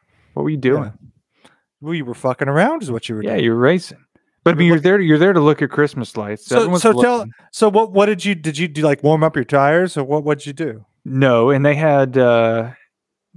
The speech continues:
Speaker 1: they had cones to prevent you from getting up on the banking. So we drove on the apron,
Speaker 2: So
Speaker 1: the
Speaker 2: you
Speaker 1: lower
Speaker 2: didn't
Speaker 1: apron.
Speaker 2: ex-, you didn't ex-, do anything.
Speaker 1: But we got to drive on the actual Roval part. Yeah, the infield Roval part. We
Speaker 2: Oh,
Speaker 1: did.
Speaker 2: that's,
Speaker 1: We went, we went
Speaker 2: that's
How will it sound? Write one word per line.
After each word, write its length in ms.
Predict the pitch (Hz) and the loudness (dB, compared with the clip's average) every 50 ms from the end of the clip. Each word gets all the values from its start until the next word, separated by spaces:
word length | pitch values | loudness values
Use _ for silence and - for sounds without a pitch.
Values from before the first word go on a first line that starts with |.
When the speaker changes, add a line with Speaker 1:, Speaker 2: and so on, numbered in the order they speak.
| 151 _ - | -20 _ 0
Speaker 1:
they 120 | 147 139 | 0 2
had 280 | 135 139 143 139 123 - | 2 2 0 -2 -2 -6
cones 560 | - - 147 175 185 175 156 135 127 120 - - | -6 -2 0 2 4 4 4 2 0 -2 -4 -8
to 80 | - | -6
prevent 400 | - 123 113 127 139 135 - - | -6 -2 0 0 0 -2 -2 -4
you 60 | 131 | -6
from 120 | 117 123 120 | -4 -4 -2
getting 200 | 113 131 127 123 | 0 0 0 0
up 100 | 117 131 | 0 0
on 120 | 120 117 | 0 0
the 80 | 110 107 | -2 -2
banking. 520 | 104 117 117 113 110 - - 101 107 117 | -2 -2 -2 -2 -2 -6 -10 -14 -16 -12
So 120 | - - 117 | -8 -2 0
we 120 | 123 135 | 0 2
drove 240 | 127 147 143 131 120 | 4 2 2 2 2
on 140 | 127 123 120 | 0 0 0
the 80 | 117 117 | -2 -2
apron, 320 | 123 123 120 - - 104 | -2 -2 -2 -4 -6 -4
Speaker 2:
So 60 | 101 | 0
Speaker 1:
the 80 | 214 208 | 0 2
Speaker 2:
you 60 | 110 | 2
Speaker 1:
lower 160 | 120 117 113 113 | 2 2 2 2
Speaker 2:
didn't 180 | 202 127 139 | 2 0 -2
Speaker 1:
apron. 140 | 139 110 110 | -6 -10 -8
Speaker 2:
ex-, 60 | - | -2
you 120 | 196 208 214 | -2 0 0
didn't 160 | 190 160 139 | 0 -2 -4
ex-, 120 | - - - | -8 -6 -4
do 180 | 151 143 139 | 0 0 2
anything. 440 | 156 151 135 110 - - 104 104 98 | 0 0 -2 -6 -10 -14 -14 -6 -2
Speaker 1:
But 120 | 95 175 | 0 0
we 100 | 165 170 | 2 2
got 220 | 147 180 185 180 - | 2 0 0 -2 -4
to 60 | 160 | -4
drive 260 | 143 151 151 151 143 139 | -2 0 2 2 0 0
on 80 | 135 | -2
the 80 | 135 127 | -4 -4
actual 300 | 131 123 - - 123 113 | -6 -8 -8 -8 -8 -6
Roval 360 | 110 120 131 135 117 123 120 | -4 -2 -2 -2 -4 -6 -12
part. 300 | - 113 104 98 104 - - | -12 -14 -14 -14 -18 -20 -16
Yeah, 160 | - 120 113 | -12 -12 -10
the 100 | 107 113 | -8 -8
infield 340 | 120 135 127 - 135 120 110 | -8 -8 -8 -6 -4 -4 -2
Roval 320 | 110 120 127 127 117 104 - | -2 -2 -2 -2 -4 -6 -8
part. 200 | 113 104 104 104 | -10 -10 -8 -8
We 80 | 113 185 | -4 -2
Speaker 2:
Oh, 120 | 185 156 | 0 0
Speaker 1:
did. 80 | 135 135 | 2 2
Speaker 2:
that's, 120 | 156 180 | 2 2
Speaker 1:
We 60 | 156 | 2
went, 100 | 156 170 160 | 2 2 2
we 80 | 156 | 2
went 180 | 156 170 170 | 4 2 2
Speaker 2:
that's 20 | 151 | 2